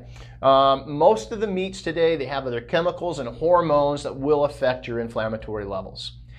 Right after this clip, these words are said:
Now, here's the good news. Here are the foods that you should focus on eating, all right? If you truly want to reduce the inflammation levels, if you truly want to get your back to feel better, first thing is oily fish, all right? Fish like salmon, tuna, sardines even. I know they make your breath stink, but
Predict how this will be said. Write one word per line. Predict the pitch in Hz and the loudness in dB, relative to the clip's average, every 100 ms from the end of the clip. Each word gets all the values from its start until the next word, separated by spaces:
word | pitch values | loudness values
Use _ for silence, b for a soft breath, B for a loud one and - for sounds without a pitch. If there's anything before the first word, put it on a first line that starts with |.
| B - | B -2
Now, | 170 | 0
here's | 294 359 269 | 2 0 2
the | |
good | 175 214 175 | 6 6 6
news. | 110 107 | -2 -6
Here | - 240 | 0 2
are | |
the | 240 | 2
foods | - 208 185 | -2 -4 -4
that | |
you | 190 | -6
should | 156 143 | -8 -8
focus | - 180 180 156 156 | 0 2 2 -4 -4
on | 139 139 | -4 -6
eating, | 170 175 120 98 | -6 -4 -4 -6
all | 98 | -2
right? | 113 156 - | 0 0 -2
If | - 160 | -12 -10
you | |
truly | 160 - 226 247 | -8 -2 0 0
want | 226 214 202 | 2 2 4
to | 190 | 2
reduce | 160 156 170 170 | 0 -2 -4 -2
the | 151 | 0
inflammation | 147 151 135 135 135 143 | 0 0 0 0 0 0
levels, | 143 139 139 117 | 2 2 0 -4
if | 127 | -10
you | |
truly | 123 - 214 214 | -8 -2 0 2
want | 185 180 180 | 4 2 2
to | 135 | -6
get | 131 170 - | -4 -4 -2
your | 135 | -6
back | 120 - 135 151 - | -6 -4 -2 0 -2
to | 165 | -4
feel | 147 139 123 | -4 -4 -2
better, | 120 123 147 165 B B B B | 2 2 2 -4 B B B B
first | - 185 190 | 0 2 2
thing | 185 170 | 0 0
is | 143 127 131 - | 0 -2 -8 -8
oily | 123 143 156 151 | 0 2 4 2
fish, | 143 - 131 131 - - - | -4 -4 0 2 0 -8 -6
all | 104 | -4
right? | 135 131 139 - B | 2 2 0 -6 B
Fish | - 170 175 160 | -6 0 0 0
like | 139 127 | -2 -2
salmon, | - 147 147 151 143 131 | -2 0 2 2 0 -4
tuna, | 131 147 143 123 110 - | -4 -2 0 0 -4 -6
sardines | - 156 160 156 185 214 170 123 | -4 2 2 2 -2 0 -2 -2
even. | 117 98 95 | -4 -4 -4
I | |
know | 113 143 | -2 2
they | 156 | 4
make | 156 143 | 4 0
your | 147 | -4
breath | 135 143 147 | 2 2 2
stink, | - 113 107 - | -4 -8 -8 -4
but | 120 - | -4 -4